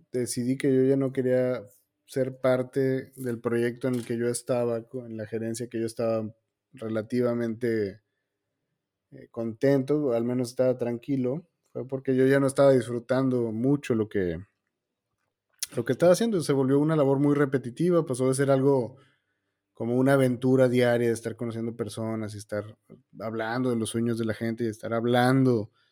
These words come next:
de qué es lo que querían lograr y ver cómo crecían los proyectos, a estar conectado en Zoom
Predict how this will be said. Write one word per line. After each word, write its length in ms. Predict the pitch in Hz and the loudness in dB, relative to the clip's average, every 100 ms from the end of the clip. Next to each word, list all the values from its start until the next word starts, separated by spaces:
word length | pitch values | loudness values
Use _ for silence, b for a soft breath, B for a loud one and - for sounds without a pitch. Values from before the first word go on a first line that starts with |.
| _ _ _ _ _ | _ _ _ _ _
de 80 | - | -10
qué 120 | 127 | -6
es 20 | |
lo 80 | 120 | -6
que 120 | 120 | -6
querían 280 | 117 120 123 | -4 -2 0
lograr 440 | 123 120 123 123 | 0 2 2 2
y 40 | 120 | 2
ver 160 | 120 | 0
cómo 200 | 120 127 | 0 -4
crecían 260 | 120 117 120 | -4 -4 -4
los 100 | 120 | -4
proyectos, 560 | - 127 117 - 143 - | 0 0 0 -4 -6 -4
a 360 | 120 113 110 113 | -4 -2 -2 -4
estar 280 | - 123 | -6 -6
conectado 500 | 117 127 117 123 120 | -4 -4 -2 -2 0
en 80 | 123 | 0
Zoom 400 | 117 127 123 127 | -2 -2 0 -2